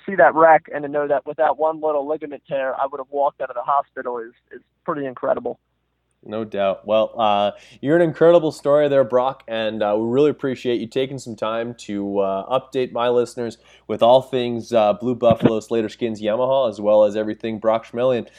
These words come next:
Speaker 2: Um, before I let you go, I know you've got a great list of sponsors that you need to thank before, uh, getting off the line.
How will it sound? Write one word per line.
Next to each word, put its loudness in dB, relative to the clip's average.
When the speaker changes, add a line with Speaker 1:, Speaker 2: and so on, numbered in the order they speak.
Speaker 2:
Um, 6
before 6
I 8
let 0
you -4
go, 2
I -2
know 0
you've -2
got 2
a -2
great -4
list -6
of -6
sponsors -4
that -6
you -8
need -8
to -10
thank -8
before, -2
uh, 2
getting -6
off -4
the -6
line. -2